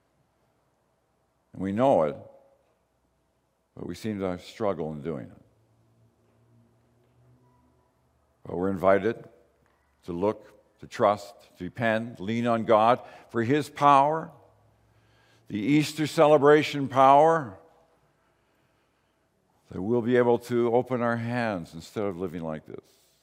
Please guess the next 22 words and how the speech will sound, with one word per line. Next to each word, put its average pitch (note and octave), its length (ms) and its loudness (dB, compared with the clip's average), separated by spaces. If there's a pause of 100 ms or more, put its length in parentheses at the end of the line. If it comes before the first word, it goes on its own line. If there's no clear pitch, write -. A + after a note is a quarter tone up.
(1400)
Take B3 160 -2
your D#3+ 120 4
hands, F#2+ 300 -2
take G3+ 140 -8
your D3 100 -2
hands, G2 260 -4 (220)
close F#3+ 220 -2
your D3 100 -6
fists, G2+ 300 -4
close C3+ 160 -8
your G2+ 80 -14
fists. E2+ 260 -12 (1500)
Okay, A#2 140 -8
that's D3 180 -4
how D3+ 140 0
we D3 120 4
often B2+ 340 4
live, F2 160 -6
just A2+ 140 -14
like A#2+ 140 -4
that, F2 160 0
right? B2 240 -6